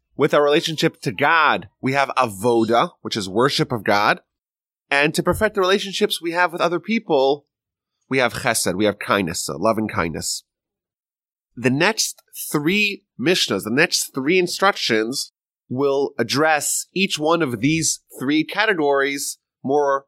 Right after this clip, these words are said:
specifically, more deeply. So the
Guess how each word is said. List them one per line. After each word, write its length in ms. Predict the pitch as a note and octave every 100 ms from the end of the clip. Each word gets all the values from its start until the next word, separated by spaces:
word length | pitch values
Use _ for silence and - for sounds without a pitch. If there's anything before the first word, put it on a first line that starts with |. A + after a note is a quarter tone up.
| _
specifically, 800 | - - A#2+ A#2+ A2+ - D#2+ - -
more 480 | G#2+ A#2 A2+ G#2+ _
deeply. 480 | G#2+ B2+ A#2+ F#2 C2 _ _ _ _ _ -
So 80 | C3+
the 240 | C3+ C3